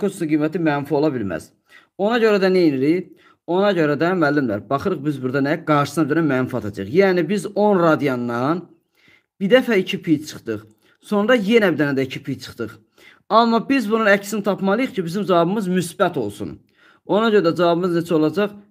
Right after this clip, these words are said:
Dörd pi minus ona bərabər olacaq. Dörd pi minus on. Doqquzun cavabı oldu, deməli, E variantı. Növbəti sual. On nömrəli sual.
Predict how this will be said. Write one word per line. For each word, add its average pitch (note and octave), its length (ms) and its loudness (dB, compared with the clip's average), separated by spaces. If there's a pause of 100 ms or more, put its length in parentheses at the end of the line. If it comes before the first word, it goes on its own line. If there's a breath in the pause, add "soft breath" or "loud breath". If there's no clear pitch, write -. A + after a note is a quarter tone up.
(180)
Dörd G#3+ 360 4
pi D#3 160 2
minus D3+ 400 -2
ona D#3 320 0
bərabər C3+ 400 0
olacaq. A2 400 -6 (220)
Dörd D3 260 -2
pi C3+ 100 -2
minus B2+ 340 -4
on. F2+ 180 -10 (280 soft breath)
Doqquzun D#3 420 -4
cavabı B2+ 280 2
oldu, A2 200 -6
deməli, B2+ 420 -2 (640 soft breath)
E D3 160 0
variantı. A#2 640 -2 (1200)
Növbəti D#3 480 2
sual. F2+ 380 -6 (4000)
On F3+ 400 4
nömrəli C3 440 -2
sual. F#2 400 -4